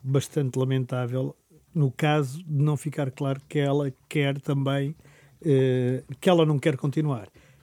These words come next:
É bastante lamentável, porque esta, esta procuradora veio restaurar um pouco o, eh, a ideia de que podia haver justiça em Portugal. E eu acho que há uma frase do António Costa, que pouca gente deu por isso,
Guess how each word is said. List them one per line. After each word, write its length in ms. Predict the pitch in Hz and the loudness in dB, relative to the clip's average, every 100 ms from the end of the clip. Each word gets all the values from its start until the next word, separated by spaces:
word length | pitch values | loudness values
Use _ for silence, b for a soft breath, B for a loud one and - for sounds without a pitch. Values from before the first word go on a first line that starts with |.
| b _ - | b _ 0
É 80 | |
bastante 380 | 151 143 160 123 | 2 2 0 -2
lamentável, 480 | 131 135 127 117 127 | -2 -4 -4 -6 -6
porque 240 | - - | -6 0
esta, 280 | 190 - 160 127 - | 2 4 0 0 -2
esta 260 | 165 - | -2 0
procuradora 680 | 143 156 135 151 131 139 143 147 B B B | -2 -2 0 0 0 0 0 -4 B B B
veio 400 | 165 139 190 190 | -2 4 6 6
restaurar 600 | 147 - 175 151 147 139 | 4 -2 2 4 4 2
um 180 | 147 135 | 2 0
pouco 580 | 120 156 143 135 156 165 - | 0 0 0 0 -6 -6 -6
o, 400 | 170 147 143 143 | -2 0 0 -2
eh, 380 | 160 139 131 135 160 | -2 -2 -2 -4 0
a 40 | |
ideia 440 | 147 127 139 151 147 | 0 2 2 2 0
de 100 | - | -6
que 80 | - | -8
podia 240 | 160 160 | 0 0
haver 200 | 127 147 | 2 -2
justiça 560 | - - 151 127 151 143 b b b b - | -4 -4 -2 -2 -4 -6 b b b b -4
em 120 | 160 | -2
Portugal. 400 | - - 123 - - B B B B B | -2 -4 -8 -8 -18 B B B B B
E 200 | 220 185 | 6 10
eu 240 | 196 269 196 | 10 10 10
acho 360 | 196 214 - | 8 6 0
que 80 | - | 2
há 40 | 214 | 4
uma 200 | 196 180 | 4 4
frase 440 | - 214 202 127 | 2 2 2 2
do 300 | 143 151 143 | 0 2 2
António 400 | 135 123 214 196 | 2 2 2 0
Costa, 420 | - 139 113 - | -2 -6 -6 -10
que 100 | - | -16
pouca 340 | - 240 226 170 | -2 0 2 2
gente 260 | 143 143 123 | 2 -2 0
deu 120 | 170 | -2
por 200 | 143 135 | -2 -6
isso, 420 | 117 120 - - | -6 -10 -18 -20